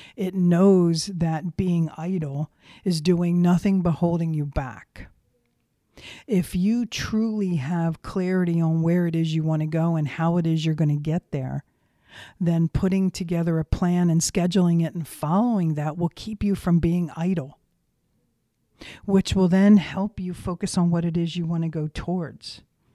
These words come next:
<laughs> I mean, let's face it. What was that movie, Groundhog Day, with, uh, Bill Murray?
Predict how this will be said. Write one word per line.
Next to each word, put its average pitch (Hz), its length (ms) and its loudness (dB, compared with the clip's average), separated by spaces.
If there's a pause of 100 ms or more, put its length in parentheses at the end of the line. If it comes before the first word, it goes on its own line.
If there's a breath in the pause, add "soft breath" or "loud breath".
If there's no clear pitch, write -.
(160)
<laughs> - 580 -16
I 220 60 4
mean, 185 260 4
let's 175 260 0
face 180 380 2
it. 165 200 -2 (680 soft breath)
What 196 140 2
was 196 140 4
that 175 160 4
movie, 170 340 4
Groundhog 160 580 4
Day, 147 240 2
with, 147 440 2
uh, 147 180 2
Bill 170 260 6
Murray? 151 560 4